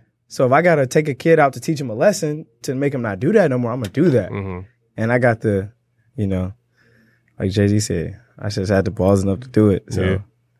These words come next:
Speaker 1: I ain't scared of no parent or kid. I don't care what they ranked or whatever. So
Speaker 2: No, that's real.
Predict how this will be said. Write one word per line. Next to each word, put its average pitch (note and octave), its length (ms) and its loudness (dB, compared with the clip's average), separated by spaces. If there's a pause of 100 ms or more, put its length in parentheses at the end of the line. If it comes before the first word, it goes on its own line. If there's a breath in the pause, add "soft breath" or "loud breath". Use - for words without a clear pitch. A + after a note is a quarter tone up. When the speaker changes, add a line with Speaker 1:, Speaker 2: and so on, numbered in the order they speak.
(120)
Speaker 1:
I A2 160 2
ain't G2+ 100 0
scared G#2+ 320 2
of F#2+ 80 -2
no G2 220 0
parent G2 480 0
or F#2 120 -6
kid. G2+ 340 2
I - 80 4
don't G2+ 100 0
care G2 160 0
what G2 140 -2
they F#2+ 100 0
ranked F#2 400 -4
or F2 100 -2
whatever. F#2 460 0
So - 180 -6
Speaker 2:
No, E2+ 160 -2
that's F#2 220 -2
real. F2+ 260 -8